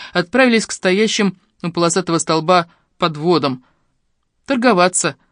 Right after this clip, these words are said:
с заламывающими немалую цену извозчиками. Вскоре майор Сапунов, бескомпромиссный моряк с рябым лицом и щербатыми зубами, пришедший с балфлота в ряды Н К В Д по велению сердца,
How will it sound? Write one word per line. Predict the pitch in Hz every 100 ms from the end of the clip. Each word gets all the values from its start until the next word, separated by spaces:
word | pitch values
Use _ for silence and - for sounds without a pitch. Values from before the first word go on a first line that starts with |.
| _
с | - 156
заламывающими | 147 170 185 196 175 170 170 - 160
немалую | 160 160 147 151
цену | - 156 156
извозчиками. | 131 131 127 - - 160 - _ _ _ _ _ _ _ _ _ _ _ -
Вскоре | - 320 320 254
майор | 226 226 269 - -
Сапунов, | - 233 - 220 185 165 - - - - -
бескомпромиссный | 226 - 208 185 180 214 208 185
моряк | 160 156 180 - - -
с | -
рябым | 160 139 147 -
лицом | 151 151 - 220 175
и |
щербатыми | 147 147 165 185 165
зубами, | 151 156 151 233 202 170 - _ _ _
пришедший | 156 147 160 147 - 147 -
с | 143
балфлота | 139 156 147 202 220 180
в | 156
ряды | 147 147
Н | 143
К | 160
В | 165
Д | 233
по | 175
велению | 147 151 180 208
сердца, | 214 294 -